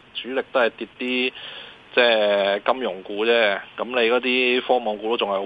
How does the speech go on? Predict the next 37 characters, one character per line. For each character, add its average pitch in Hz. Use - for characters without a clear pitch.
勁， 92
咁 120
啊， 110
即 131
係 117
呢 120
個 120
係 107
一 113
個 101
即 120
係 107
啊， 95
sector 131
rotation， 104
即 107
係 117
板 110
塊 110
輪 95
動 98
之 120
後， 98
就 104
令 104
到 110
即 107
係 113
個 113
勢 107
其 104
實 95
就 95
唔 92
係 90
話 90
好 95